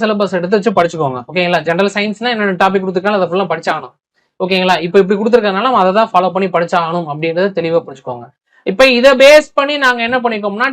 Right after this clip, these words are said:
டைம் டேபிள் அப்படின்றத ரெடி பண்ணிருக்கோம். அதே தான், ரெண்டாயிரத்தி இருபத்தி ரெண்டு, ரெண்டாயிரத்தி இருபத்தி மூணு கொஸ்டின் பேப்பர் அனாலிசிஸ் பிளஸ் நம்மளுடைய சிலபஸ், இது எல்லாத்தையுமே கன்சிடர் பண்ணி தான் இந்த டைம் டேபிள் அப்படின்றது நாங்க ரெடி பண்ணிருக்கோம் அப்படின்னு சொல்றேன்,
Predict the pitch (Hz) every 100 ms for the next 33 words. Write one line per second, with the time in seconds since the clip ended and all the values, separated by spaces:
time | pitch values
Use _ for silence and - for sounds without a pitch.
0 | 226 220 226 214 202 202 170 170 180 175
1 | 190 170 165 156 139 139 - 165 190 175
2 | - _ _ _ 139 185 196 180 190 208
3 | 196 185 185 202 175 190 180 175 196 196
4 | 175 170 170 175 165 202 190 170 160 170
5 | 165 220 226 _ _ _ _ - - -
6 | _ _ 151 175 185 175 - 202 214 180
7 | 143 - 170 156 151 196 208 202 190 214
8 | 196 170 185 220 226 190 170 170 170 175
9 | 233 240 _ _ 151 165 170 196 208 196
10 | 180 196 160 151 165 175 190 160 147 170
11 | 160 139 139 160 143 147 139 127 175